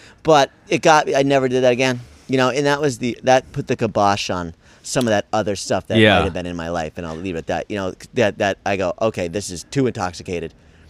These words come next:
Speaker 2: Yeah.
Speaker 1: You know, and, um, the other one was at the Ontario Improv a year and a half earlier. Well, actually, with a friend of yours. <laughs> When I showed up, I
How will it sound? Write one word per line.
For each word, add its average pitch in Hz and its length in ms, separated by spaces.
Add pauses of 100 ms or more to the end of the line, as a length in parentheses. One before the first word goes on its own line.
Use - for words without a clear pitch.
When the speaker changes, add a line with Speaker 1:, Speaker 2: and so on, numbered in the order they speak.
(140)
Speaker 2:
Yeah. 120 200
Speaker 1:
You 131 60
know, 113 200
and, 104 500
um, 87 460
the 113 60
other 110 140
one 104 80
was 101 120
at - 40
the 104 100
Ontario 92 420
Improv 98 500 (100)
a 104 60
year 101 240
and 90 80
a - 20
half 92 200 (120)
earlier. 92 500 (600)
Well, 147 160
actually, 196 140
with 214 100
a 226 40
friend 254 180
of 254 40
yours. - 200 (260)
<laughs> 214 380 (440)
When 147 200
I 135 140
showed 147 260
up, 131 140 (200)
I - 140